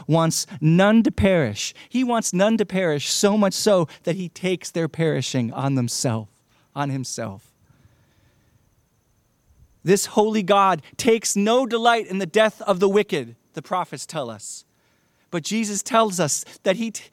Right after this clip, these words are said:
he takes no delight in the death of the wicked so much that, that he becomes their wickedness and their death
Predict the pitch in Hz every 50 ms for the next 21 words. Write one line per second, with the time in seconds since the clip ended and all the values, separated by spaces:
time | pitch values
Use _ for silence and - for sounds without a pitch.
0 | - - - 240 247 - - - 285 240 214 - - 214 226 247 262 262 233 247
1 | 240 247 247 240 233 220 220 190 214 233 - 240 247 220 190 220 214 220 214 -
2 | 208 170 - - - - - - - 285 294 320 359 277 311 330 339 - - -
3 | - 208 170 - - - - - 190 220 233 - - _ _ _ _ - 240 220
4 | 233 220 - - - 247 269 254 233 208 190 226 226 214 220 262 302 - - 220
5 | 165 147 113 101 - - - - - - _ _ _ _ _ - - 226 254 247
6 | 240 202 170 139 175 147 123 104 101 _ _ _ _